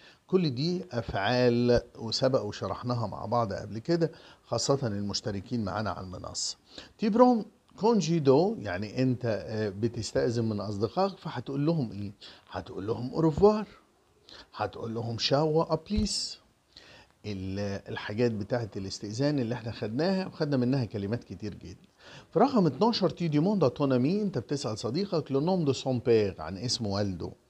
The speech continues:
كيسكيل دي، ماذا هو يقول؟ خلي بالك هو اللي هيقول بقى، هيقول إيل سابيل بيير، هو اسمه بيير، سون نون ليو، اسمه ليو. طيب،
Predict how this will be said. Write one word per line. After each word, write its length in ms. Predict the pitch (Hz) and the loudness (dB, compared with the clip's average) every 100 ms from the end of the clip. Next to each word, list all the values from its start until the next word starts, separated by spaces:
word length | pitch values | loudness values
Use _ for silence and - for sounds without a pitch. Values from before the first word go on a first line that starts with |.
| _ - - _ - | _ -18 -18 _ -2
كيسكيل 480 | 254 247 - 156 | -2 0 -2 -2
دي، 200 | 123 127 | 0 0
ماذا 340 | 110 127 135 123 | 2 4 4 4
هو 200 | 131 135 | 6 6
يقول؟ 580 | 107 92 - 92 87 90 - | 6 0 -8 -10 -8 -12 -18
خلي 140 | - 69 | -18 -8
بالك 260 | 101 95 | -6 -4
هو 140 | - 107 | -2 -2
اللي 140 | 95 | -2
هيقول 340 | 92 98 110 123 | -4 -4 0 4
بقى، 300 | 117 127 117 - - - - | 6 4 2 -14 -20 -14 -6
هيقول 300 | 117 113 139 | -4 -4 -4
إيل 180 | 131 | -4
سابيل 340 | 127 123 110 123 | 0 0 2 2
بيير، 520 | 120 123 123 117 101 | 2 6 8 8 6
هو 180 | 104 107 | -2 -4
اسمه 240 | - 104 85 | -6 -10 -8
بيير، 280 | 104 101 101 | -6 -6 -4
سون 300 | - 147 151 | -2 0 4
نون 220 | 143 143 | 4 4
ليو، 420 | 131 135 127 117 - _ _ - | 4 6 4 0 -6 _ _ -10
اسمه 380 | 113 - 110 98 | -6 -6 -6 -8
ليو. 280 | 90 90 82 _ _ _ _ _ _ _ - - - | -8 -12 -16 _ _ _ _ _ _ _ -20 -20 -20
طيب، 160 | - 82 | -14 -14